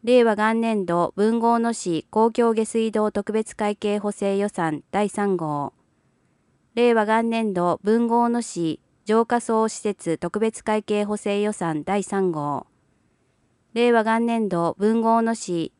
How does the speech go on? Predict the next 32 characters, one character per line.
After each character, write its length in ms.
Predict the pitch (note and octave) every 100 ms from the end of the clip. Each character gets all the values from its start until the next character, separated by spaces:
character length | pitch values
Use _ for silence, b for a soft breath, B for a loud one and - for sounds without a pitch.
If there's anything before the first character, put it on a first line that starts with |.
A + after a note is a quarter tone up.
| -
上 200 | G#3 A3
水 280 | - A3+ G#3+
道 180 | G#3
特 220 | G3 G3 A3+
別 240 | A#3 -
会 200 | A3+ A3
計 220 | A3 A3
補 140 | G#3+ G#3+
正 260 | G#3+ G#3+
予 120 | G#3+
算 340 | A3 F#3 D#3+ D3
第 200 | G3 F#3
二 180 | F#3+ F3+
号。 340 | D#3 D3 - _ _ _ _ _ _ _ _ _ _ -
い 80 | G3
ず 120 | A3
れ 140 | G#3+
も 260 | G3+ G3 - _ _ _ -
議 80 |
決 260 | F3+ A3+ A3+
年 220 | A3 A3
月 180 | G#3+ G#3+ _
日 300 | E3 D#3+ - _
十 180 | G#3 A#3+
二 100 | B3+
月 240 | A#3 -
二 140 | D#3 E3
十 120 | -
日。 260 | - D#3 - _ _ _ _ _ -
議 100 | F#3+
決 240 | A#3 -
結 200 | A3+